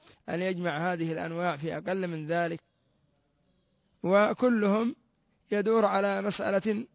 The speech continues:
واحدة، وهو متى يقبل الحديث ومتى يرد. كل هذه التوسعات في هذا الفن يعود إلى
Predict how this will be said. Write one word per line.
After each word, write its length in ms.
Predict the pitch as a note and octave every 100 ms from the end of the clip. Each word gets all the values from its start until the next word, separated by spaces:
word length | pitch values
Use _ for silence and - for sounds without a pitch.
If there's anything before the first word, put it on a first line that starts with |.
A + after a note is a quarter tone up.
| -
واحدة، 500 | F#3+ E3+ D3+ C3+ A2+ _ _ _ _
وهو 300 | - G3+ G3+
متى 340 | F#3+ A3+ A3 G#3
يقبل 320 | G#3 F#3+ F#3+
الحديث 500 | F3 F3 E3+ G3+ F3+
ومتى 300 | F3+ G3 F#3+
يرد. 280 | E3+ D3+ B2+ _ _ _ _ _ - _ _ _ _ -
كل 320 | A#3 A3+ G#3
هذه 540 | G3 G3+ F3+ E3 E3
التوسعات 800 | E3+ - E3+ E3 - D#3+ F3+ C#3 _ _ _ _
في 200 | _ E3+
هذا 300 | F3+ G3+ F#3 F3 E3+ - F3
الفن 360 | D#3+ F#3+ A#3 C4+
يعود 360 | F#3+ F#3+ G#3
إلى 380 | G3 F#3+ F#3+ -